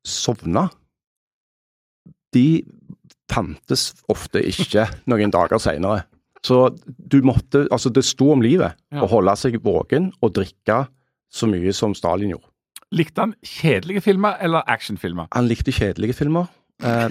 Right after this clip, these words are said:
Speaker 1: men han hadde visst nok også en svakhet for cowboyfilmer. Men det var det ikke lov å fortelle, for det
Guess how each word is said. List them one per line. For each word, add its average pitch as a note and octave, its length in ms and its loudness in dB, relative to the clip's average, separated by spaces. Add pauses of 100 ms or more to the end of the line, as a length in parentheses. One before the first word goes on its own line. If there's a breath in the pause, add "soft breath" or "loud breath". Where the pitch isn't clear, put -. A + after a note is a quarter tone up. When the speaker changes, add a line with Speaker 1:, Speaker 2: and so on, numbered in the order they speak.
Speaker 1:
men B2+ 220 0
han C#3+ 160 0
hadde C3+ 380 -4
visst - 180 -6
nok B2+ 140 -4
også C#3 160 -2
en C3+ 80 -6
svakhet A2 920 -8
for G#2+ 320 -4
cowboyfilmer. F2 680 -6 (440)
Men G#2+ 140 0
det C3 180 0
var A#2 140 -2
det G#2+ 80 -6
ikke B2+ 160 -8
lov B2+ 320 -2
å G#2 180 -4
fortelle, B2 460 -6
for - 160 -8
det G2 80 -2